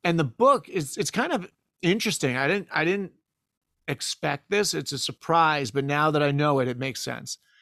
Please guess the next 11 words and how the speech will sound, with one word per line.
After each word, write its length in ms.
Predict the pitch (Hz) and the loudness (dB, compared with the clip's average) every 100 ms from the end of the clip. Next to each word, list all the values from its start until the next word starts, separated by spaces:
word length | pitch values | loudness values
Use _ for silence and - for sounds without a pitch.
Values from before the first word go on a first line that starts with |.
| - _ _ - | -20 _ _ 0
I 220 | 170 226 | 2 2
thought 420 | - 196 170 - _ _ _ _ _ _ | 2 4 4 0 _ _ _ _ _ _
the 180 | 135 143 | -6 -6
podcast 1120 | - - 165 196 180 - 143 127 117 - - _ - | -6 -2 2 2 -2 -4 -2 -2 -4 -10 -16 _ -6
was 320 | 143 151 120 | 0 0 0
so 320 | - 180 160 | -2 0 -2
much 320 | 151 147 - | -2 -6 -6
more 640 | 143 143 135 131 127 120 - _ _ _ _ _ _ _ 147 | -4 -2 -2 -2 -2 -6 -10 _ _ _ _ _ _ _ -6
immediate 920 | 143 143 151 156 156 156 156 156 _ | -4 -2 0 0 2 4 4 2 _
and 240 | 156 131 117 | -6 -6 -6
vulnerable 1120 | 113 143 147 143 143 131 135 131 127 131 | 0 2 2 0 -2 -2 0 0 -2 -6